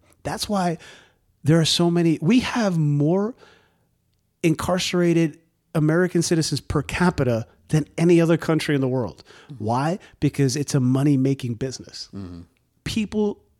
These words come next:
Speaker 1: are worth something, but then they don't. Bro, there's a, there's, and I gotta look it up. There's a prison right now that is in trouble. It's a private prison because there,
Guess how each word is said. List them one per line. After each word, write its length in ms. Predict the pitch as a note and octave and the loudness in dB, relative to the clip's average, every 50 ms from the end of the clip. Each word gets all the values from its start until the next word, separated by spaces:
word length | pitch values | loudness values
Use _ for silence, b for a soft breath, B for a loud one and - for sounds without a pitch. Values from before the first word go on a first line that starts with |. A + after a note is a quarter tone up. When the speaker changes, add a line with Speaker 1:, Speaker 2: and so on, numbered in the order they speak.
| _ _ _ _ _ _ b b b b b b - | _ _ _ _ _ _ b b b b b b -2
Speaker 1:
are 120 | C#3+ D3 | 0 0
worth 260 | C#3 C3 D3+ E3 E3+ | 2 2 2 0 0
something, 640 | - - - - E3 E3 D3+ - C3+ A#2 A2 A#2 - b b b b b b b b b b b _ | 0 -2 0 0 0 0 0 -2 -2 -4 -4 -6 -10 b b b b b b b b b b b _
but 120 | - D3+ D3 | -2 0 0
then 160 | D#3 E3 E3+ | 2 0 0
they 80 | E3+ E3+ | 2 2
don't. 220 | F#3 E3+ D3+ - _ B B B B B B B - | 0 0 -2 -6 _ B B B B B B B -4
Bro, 180 | - F#3 F3 | 0 0 2
there's 240 | D3 D#3 E3+ F3+ F3+ | 2 2 2 2 2
a, 200 | G3 E3 D#3 F3 - | 0 0 0 -2 -4
there's, 460 | - C#3+ D3+ D#3 D#3 D#3+ D#3 C#3+ - - - - - - | -2 0 2 2 2 2 0 -4 -8 -14 -18 -18 -12 -8
and 100 | C#3 D3 | -4 -2
I 80 | D#3+ | -2
gotta 140 | E3 E3+ D#3 | 0 0 0
look 200 | D#3 D#3 D3 - | 0 0 0 0
it 60 | D3+ | 0
up. 180 | D3 D3 - - _ _ _ | -2 -2 -4 -6 _ _ _
There's 180 | - E3+ F3 E3+ | 0 2 2 2
a 60 | F#3 | 2
prison 560 | - - - G3 G3 E3 D3+ D3 C3+ C3 C3+ b b b b b b _ | 0 0 0 2 2 4 2 2 0 -2 -4 b b b b b b _
right 240 | - B2+ E3 F3+ D3+ | -2 -2 0 0 0
now 460 | D#3 E3 E3 D#3+ C3+ B2 B2 A2+ - - _ | 2 2 2 2 2 0 -2 -4 -6 -8 _
that 120 | - D3+ C3+ | -2 -2 -2
is 140 | C3 - | -2 -2
in 80 | - C3 | -2 -4
trouble. 380 | B2 - - D#3+ D#3 C3+ C3+ B2+ | -4 -2 -2 -2 -2 0 0 -2
It's 100 | A#2+ - | -2 -4
a 40 | |
private 380 | G#2+ - - D3 D3 D#3 E3 E3 | -6 -6 -4 -2 -2 -2 -2 -4
prison 360 | - - G3 F#3+ D3 D3+ C#3 B B B B B _ | -2 -2 -2 0 0 -2 -4 B B B B B _
because 420 | - D3+ - - D3 C#3+ C#3 B2+ - - | -2 -2 0 2 2 2 2 0 -4 -6
there, 340 | D3 B2 D3 D#3+ E3+ F3 | -2 0 2 2 2 0